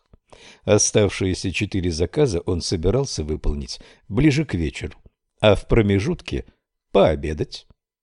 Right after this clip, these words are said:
поспать, покачать мышцы и, возможно,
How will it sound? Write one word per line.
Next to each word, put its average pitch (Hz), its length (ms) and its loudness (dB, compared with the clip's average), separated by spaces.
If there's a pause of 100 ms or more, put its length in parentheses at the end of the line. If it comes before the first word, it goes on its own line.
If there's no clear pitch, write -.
поспать, - 720 -6 (460)
покачать - 680 0 (100)
мышцы 147 580 -2 (540)
и, 131 100 6
возможно, 98 720 0